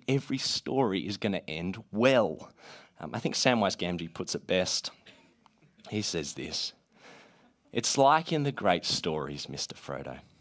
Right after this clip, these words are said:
the ones that really mattered. Full of darkness and danger they were, and sometimes you didn't want to know the end, because how could the end be happy? How could the world go back to the way it was when so much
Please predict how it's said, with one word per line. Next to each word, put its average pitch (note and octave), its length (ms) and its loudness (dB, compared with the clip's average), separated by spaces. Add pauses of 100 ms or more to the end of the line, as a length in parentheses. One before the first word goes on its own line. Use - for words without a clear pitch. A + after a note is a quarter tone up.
(140)
the A2+ 100 2
ones B2+ 280 4
that B2+ 220 4
really E2 360 -4
mattered. D2+ 420 -6 (540)
Full F3 220 4
of C#3+ 160 0
darkness G#2 540 4
and F2+ 160 0
danger F2+ 320 0
they E2 140 -2
were, D#2+ 340 -4 (440)
and A2 100 0
sometimes F3+ 640 2
you D3 80 -4
didn't C#3+ 400 2
want D3+ 260 6
to D#3+ 100 0
know A2+ 200 4
the E2 180 -4
end, - 240 -16 (520)
because B2 240 0
how C#3 180 4
could C3+ 260 -4
the F2+ 160 -4
end F2+ 180 -2
be E2+ 120 -6
happy? - 480 -8 (580)
How C#3+ 120 4
could D3+ 140 0
the C#3+ 40 0
world B2+ 400 6
go G#2 100 4
back G#2 460 2
to - 100 -12
the F#2 80 -4
way G#2+ 180 4
it F2+ 100 0
was F2 340 0
when E2+ 120 -6
so - 240 -2
much G#2+ 180 0